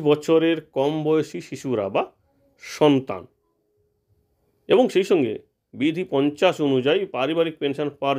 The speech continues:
যোগ্য হবে কোনো প্রতিবন্ধী শিশুও। অর্থাৎ পঁচিশ বছর, এমনি সাধারণ সন্তান হলে পঁচিশ বছরের কম বয়স হতেই হবে, আর অন্যান্যদের ক্ষেত্রে কিন্তু এই নিয়মটা থাকছে না। প্রতিবন্ধী শিশুদের জন্য কিন্তু ফ্যামিলি পেনশনে কোনো বয়সের বার থাকছে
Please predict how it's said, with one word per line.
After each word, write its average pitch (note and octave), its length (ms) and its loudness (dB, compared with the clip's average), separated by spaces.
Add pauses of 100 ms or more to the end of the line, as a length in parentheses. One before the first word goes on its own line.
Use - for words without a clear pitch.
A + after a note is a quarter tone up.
(120)
যোগ্য C3 200 -2 (120)
হবে C#3 140 0 (1000)
কোনো B2+ 180 4 (140)
প্রতিবন্ধী B2+ 640 -2
শিশুও। A#2+ 360 -4 (480)
অর্থাৎ D#3 260 -2
পঁচিশ C3+ 300 0
বছর, D#3+ 180 -4 (140)
এমনি D3+ 200 2 (100)
সাধারণ C#3+ 300 -2 (560)
সন্তান C#3 320 0
হলে C3+ 180 2
পঁচিশ B2 260 -2
বছরের C#3+ 280 -2
কম A#2 200 0
বয়স C3+ 200 2
হতেই E3+ 400 -2
হবে, E3 160 0 (580)
আর G#2+ 140 0
অন্যান্যদের D#3 400 2
ক্ষেত্রে C3+ 280 -6
কিন্তু B2+ 260 -4 (480)
এই B2 200 2
নিয়মটা A#2 340 2
থাকছে C3 320 -2
না। F3+ 40 0 (320)
প্রতিবন্ধী C3 460 0
শিশুদের A#2 300 -10
জন্য A#2+ 200 2
কিন্তু A#2 220 -2 (340)
ফ্যামিলি G#2 220 -6
পেনশনে A2 320 -2 (100)
কোনো C3+ 120 0 (440)
বয়সের A#2 540 2
বার G#2 180 -2
থাকছে - 260 -12